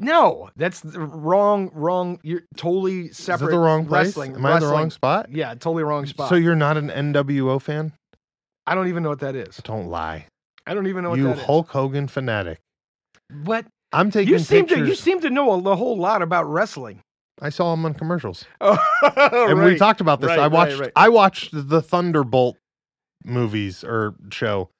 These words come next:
Speaker 2: What is that?
Speaker 1: Oh, you
Speaker 2: The
Speaker 1: did
Speaker 2: boat.
Speaker 1: remember
Speaker 2: The
Speaker 1: the name of the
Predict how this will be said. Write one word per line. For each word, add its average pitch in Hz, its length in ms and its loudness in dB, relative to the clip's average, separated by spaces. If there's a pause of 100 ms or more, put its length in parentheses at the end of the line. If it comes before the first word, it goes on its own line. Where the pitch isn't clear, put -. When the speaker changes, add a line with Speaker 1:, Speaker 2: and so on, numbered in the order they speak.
(180)
Speaker 2:
What - 80 6
is 285 60 10
that? 294 300 12
Speaker 1:
Oh, 214 100 10
you 175 220 -2
Speaker 2:
The 208 60 2
Speaker 1:
did 220 320 8
Speaker 2:
boat. 277 60 -2
Speaker 1:
remember 262 440 6
Speaker 2:
The 185 60 6
Speaker 1:
the 226 80 8
name 226 260 4
of 208 80 4
the 180 160 2